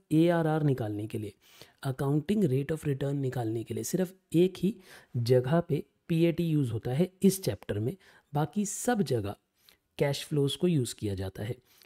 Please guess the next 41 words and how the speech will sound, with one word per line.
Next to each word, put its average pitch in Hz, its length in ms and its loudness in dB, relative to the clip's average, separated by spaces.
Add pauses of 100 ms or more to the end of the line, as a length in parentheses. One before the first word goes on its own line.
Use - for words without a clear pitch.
(100)
कैश 160 260 0
फ्लो 202 120 4
का 190 120 0
मतलब 107 360 -6
क्या 107 100 -4
होता 107 220 -8
है? 104 80 -6
कैश 139 300 -2
फ्लो 170 120 0
का 165 100 -2
मतलब 120 320 -4
होता 123 180 -4
है 139 80 -4
कि 156 120 -6
सेल 131 300 0
में 131 120 0
से 127 120 -2
फिक्स्ड - 280 -8
कॉस्ट, 127 260 -2
वेरिएबल 127 280 0
कॉस्ट, 135 300 -2
डेप्रिसिएशन 147 580 2
माइनस 151 340 2
आपने 160 240 0
करी, 170 220 2 (800)
फिर 190 180 2
आप 190 180 -2
टैक्स - 300 -4
माइनस 139 280 0
करते 151 260 -2
हो 202 60 2
और 170 60 0
फिर 196 160 0
आप 202 100 -2
डेप्रिसिएशन 170 640 0
को 220 180 -2 (120)
ऐड 147 200 2
बैक 127 220 0
कर 104 140 -6
देते 107 260 -10
हो। 117 60 -12